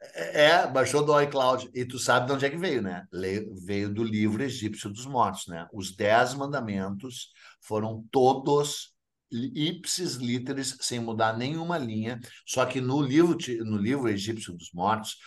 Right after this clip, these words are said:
eram vinte e um mandamentos, né? E aí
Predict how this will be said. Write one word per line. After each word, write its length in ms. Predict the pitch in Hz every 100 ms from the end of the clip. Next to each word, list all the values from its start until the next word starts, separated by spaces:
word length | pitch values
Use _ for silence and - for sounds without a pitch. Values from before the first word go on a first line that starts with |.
| - - _ _ _ _ _ _ -
eram 300 | 113 113 110
vinte 460 | 98 120 165 165 -
e 40 |
um 260 | 139 139 131
mandamentos, 840 | 117 113 101 101 98 - - - _ _ _ _
né? 260 | 92 87 - - _ _ _ -
E 160 | 117
aí 320 | 120 117 123